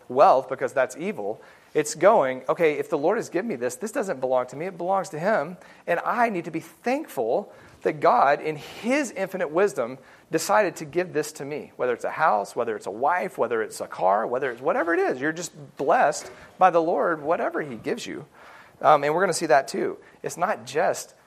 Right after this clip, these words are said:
financial things and, and, and, and material wealth that are valuable to us or to the Lord. He gives us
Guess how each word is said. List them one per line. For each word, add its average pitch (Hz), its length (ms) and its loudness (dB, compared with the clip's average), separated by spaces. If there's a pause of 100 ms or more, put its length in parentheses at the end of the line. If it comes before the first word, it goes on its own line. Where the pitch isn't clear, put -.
(200)
financial 147 880 -2 (580)
things 143 460 0
and, 117 180 -4
and, 123 220 -10
and, 120 300 -8
and 117 240 -8
material 160 440 0
wealth 123 560 2 (140)
that 139 460 2
are 143 120 2
valuable 120 760 -6
to 175 240 -2
us 165 200 4
or 151 120 -4
to 156 120 -10
the 131 100 -8
Lord. 120 300 -6
He - 140 -18
gives 160 340 -6
us 147 280 -2